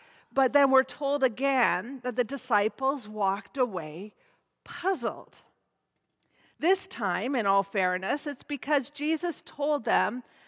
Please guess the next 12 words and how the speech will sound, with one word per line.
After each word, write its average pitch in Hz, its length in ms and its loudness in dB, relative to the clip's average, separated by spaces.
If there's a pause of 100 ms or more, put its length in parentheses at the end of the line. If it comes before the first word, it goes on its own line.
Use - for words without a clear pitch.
(140)
not 302 440 0
to 349 120 -2
say 302 420 4
anything 214 920 -2 (680)
until 247 500 0
after 277 600 4
he 247 280 -4
is 214 220 4
raised 226 800 0 (260)
from 208 400 -4
the 185 140 -4 (160)
dead. 160 480 -6